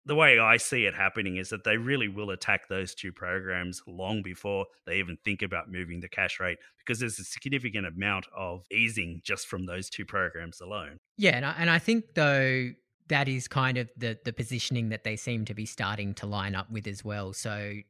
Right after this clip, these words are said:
Speaker 2: uh, as you kind of mentioned at the start of this, one of the comments that they made in the statement today is that at its July meeting, the board will consider whether to retain the twenty twenty-four bonds as its target or whether to roll that out a little bit.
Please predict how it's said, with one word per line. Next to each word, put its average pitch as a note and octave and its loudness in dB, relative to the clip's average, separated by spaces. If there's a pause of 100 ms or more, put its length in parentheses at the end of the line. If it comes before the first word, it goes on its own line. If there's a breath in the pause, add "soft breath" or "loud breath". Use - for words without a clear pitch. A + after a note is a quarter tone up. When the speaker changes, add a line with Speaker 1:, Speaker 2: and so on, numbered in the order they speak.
Speaker 2:
uh, G#2+ -6
as A2 -8
you B2 -6
kind A#2 -4
of A2 -10
mentioned A2 -6
at G#2 -10
the G2 -14
start E3 0
of C3 -4
this, B2+ -8 (400 loud breath)
one C#3 2
of D#3 4
the C#3 -2
comments A#2+ -2
that B2+ -8
they G#2+ -2
made A2 -4
in G#2+ 0
the A#2 -6
statement G#2+ -8
today A2 -6
is G#2+ -10
that G#2+ -6 (220)
at B2 -4
its G#2+ -8
July C3+ 2
meeting, C3+ 4
the A#2 -2
board A#2+ -4
will A2 -6
consider A2+ -6
whether A2 -8
to - -12
retain A2 -4
the G#2 -10 (200)
twenty A2+ -4
twenty-four A#2 -6
bonds A#2+ -2
as A2 -8
its - -10
target E3 -2
or A2+ 0
whether G#2+ -4
to - -10
roll G#2 -2
that G2+ -4
out D3 0
a F#3+ 2
little G#3 0
bit. A#3+ -2